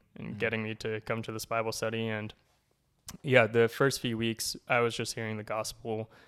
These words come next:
Speaker 1: through this Bible study course for the first time. Like, it was real basic stuff, like what your identity in Jesus looks like, what Jesus did on the cross, why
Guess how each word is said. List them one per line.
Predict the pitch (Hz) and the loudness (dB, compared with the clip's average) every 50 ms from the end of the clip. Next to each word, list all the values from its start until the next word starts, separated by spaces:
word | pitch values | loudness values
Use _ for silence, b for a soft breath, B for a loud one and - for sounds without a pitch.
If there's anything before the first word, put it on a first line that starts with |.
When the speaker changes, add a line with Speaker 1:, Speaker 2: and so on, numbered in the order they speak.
| B B _ | B B _
Speaker 1:
through | - 127 131 | 2 4 4
this | 127 120 113 - | 4 2 0 0
Bible | - 113 113 113 110 - | 0 0 0 0 -2 -4
study | - 117 113 113 | -4 -4 -4 -6
course | 107 - 113 110 107 104 - | -6 -4 -2 -2 -2 -4 -6
for | - - 120 113 107 | -6 -4 -4 -4 -4
the | 104 | -6
first | - - - 113 113 110 - - | -4 -2 0 0 2 0 -2 -2
time. | - 113 107 107 107 104 107 113 - - | 0 2 2 2 2 0 -2 -6 -4 -2
Like, | 117 117 117 | 0 2 4
it | 123 123 | 2 2
was | 117 110 107 113 | 2 0 -2 -2
real | 117 123 123 127 120 113 110 | 0 4 6 6 6 6 6
basic | 110 110 104 101 - 117 - | 4 0 0 0 -2 -6 -8
stuff, | - - 113 107 104 - | -10 -10 -10 -10 -10 -8
like | - 107 107 113 - B B B B B B B - | -8 -6 -6 -6 -8 B B B B B B B -4
what | 127 117 110 | -2 0 2
your | 117 110 | 4 2
identity | 107 110 120 117 113 113 110 | 4 4 4 4 4 2 2
in | 110 113 | 0 0
Jesus | 123 127 123 117 120 - - | 0 0 0 0 -2 -2 -2
looks | 120 113 - - | -4 -4 -2 -2
like, | - 113 110 110 110 - - - - - _ _ | 0 0 0 0 -2 -6 -10 -16 -18 -20 _ _
what | - - - 123 120 120 131 117 - | -16 -12 -8 0 2 4 4 4 4
Jesus | 127 120 120 117 - 113 107 - - | 0 -2 -2 -2 -2 -2 -4 -4 -4
did | - 120 117 113 | -4 -2 0 0
on | 110 110 110 | 0 0 -2
the | 107 | -4
cross, | - - 113 110 107 110 107 107 - - - - - | 0 2 4 4 6 4 4 2 0 -4 -6 -8 -10
why | - 120 117 113 113 113 113 113 113 110 110 98 | -8 -6 -2 2 2 4 4 2 0 -2 -4 -8